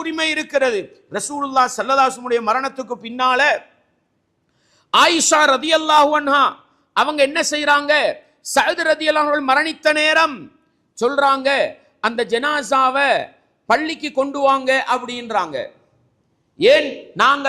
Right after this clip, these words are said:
தொழணும் உண்டு." உடனே அந்த சு-, சுமந்து கொண்டு போனவங்க என்ன செய்றாங்க? பள்ளியில ரசூலுல்லாஹ் ஜனாசா தொழுவிச்ச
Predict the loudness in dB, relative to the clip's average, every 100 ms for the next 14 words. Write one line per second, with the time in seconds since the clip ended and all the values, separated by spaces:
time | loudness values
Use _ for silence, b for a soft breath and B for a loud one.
0 | -2 0 0 -2 -6 -10 -12 -14 -14 _
1 | _ _ _ _ _ _ _ _ 0 2
2 | 0 -2 -4 -10 -12 -10 -4 -4 -4 -6
3 | -6 -6 -2 0 0 -2 -4 -4 -2 0
4 | 0 0 0 -2 b b b -2 -2 0
5 | -2 0 0 -2 -4 -8 -2 -2 -2 -2
6 | -2 0 0 0 -4 -4 -4